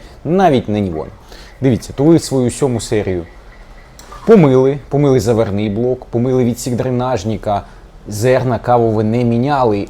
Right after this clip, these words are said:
а при тому у вас кава, ну, чимось воняє, тхне буквально. Може, пліснявою, може, якимось старими маслами. Тобто ви п'єте каву, нюхаєте її, і йде якийсь неприємний запах. Що це може бути?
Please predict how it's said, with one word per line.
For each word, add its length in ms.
а 120
при 200
тому 340
у 80
вас 260
кава, 480
ну, 120
чимось 420
воняє, 460
тхне 360
буквально. 540
Може, 260
пліснявою, 640
може, 320
якимось 600
старими 1200
маслами. 760
Тобто 220
ви 80
п'єте 400
каву, 400
нюхаєте 580
її, 200
і 100
йде 200
якийсь 380
неприємний 500
запах. 320
Що 160
це 140
може 240
бути? 240